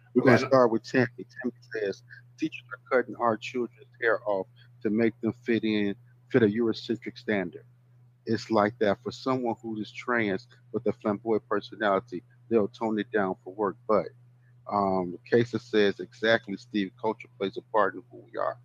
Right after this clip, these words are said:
Speaker 1: And Tammy comes back and said, "They shouldn't for every day." I understand that, Tammy. Um, Shay totally agrees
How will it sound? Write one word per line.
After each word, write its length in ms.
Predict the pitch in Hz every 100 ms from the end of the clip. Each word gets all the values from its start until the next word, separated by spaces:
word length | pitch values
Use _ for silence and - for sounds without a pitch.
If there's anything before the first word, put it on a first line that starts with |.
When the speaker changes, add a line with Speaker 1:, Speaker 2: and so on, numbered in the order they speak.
| _ _ _ _ _ _ _ -
Speaker 1:
And 220 | 104 101
Tammy 280 | - 123 117
comes 220 | 113 107
back 180 | 101 98
and 80 | 95
said, 240 | - 95
"They 120 | 104
shouldn't 440 | 104 - 120 101 101
for 160 | 98
every 300 | - 113 101
day." 280 | 101 110 76 - - - _ -
I 60 | 104
understand 420 | 110 - 131 113
that, 160 | 98 -
Tammy. 300 | 104 92 95 - _ -
Um, 520 | 104 98 95 95 92 - - _
Shay 420 | - - 131 123
totally 480 | 120 - 143 127 107
agrees 320 | 101 110 104